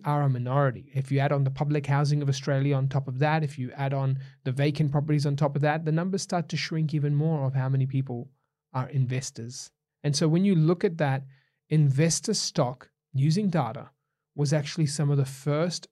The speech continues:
to fly for sale in recent times. CoreLogic data picked it up. The big platforms of Real Estate and Domain picked it up. We picked it up.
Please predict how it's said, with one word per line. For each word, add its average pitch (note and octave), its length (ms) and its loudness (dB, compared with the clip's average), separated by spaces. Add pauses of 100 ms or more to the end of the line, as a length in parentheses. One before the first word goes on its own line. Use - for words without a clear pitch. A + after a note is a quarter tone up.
to D#3+ 120 -2
fly C3+ 540 0
for C3+ 160 -4
sale C#3 640 -2 (240)
in C3+ 180 2
recent C3+ 320 2
times. C3+ 380 -2
CoreLogic C#3 520 -2
data E3+ 240 0
picked E3 280 -6
it E3 80 -2
up. D#3+ 240 -2 (320)
The C#3 40 -4
big C#3+ 180 -2
platforms D3 540 -2
of C3 180 -4 (340)
Real D3 160 2
Estate C#3+ 300 0
and C3 80 2
Domain D3+ 280 0
picked E3 220 -2
it D#3+ 80 2
up. D#3 120 4
We F3 120 2
picked - 240 -4
it E3 80 0
up. D#3 260 0